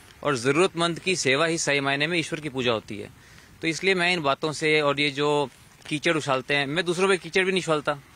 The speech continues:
मुझे कोई जरूरत नहीं है। हमने इतना काम किया हुआ है, किसी की future performance आप उसको जान सकते हैं, उसने पहले क्या काम किया।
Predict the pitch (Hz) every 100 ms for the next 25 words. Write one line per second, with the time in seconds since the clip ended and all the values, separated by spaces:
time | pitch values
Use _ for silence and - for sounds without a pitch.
0 | - - - 135 165 165 175 160 165 147
1 | 147 139 131 - - - 127 170 170 180
2 | 151 143 151 151 143 131 123 113 120 160
3 | - - - - 151 135 185 - 160 160
4 | 165 - 165 156 196 165 131 135 127 110
5 | - - - - - 120 147 156 147 -
6 | 170 170 156 127 139 135 131 - 147 160
7 | 175 - 135 170 170 95 - - 147 143
8 | 127 113 113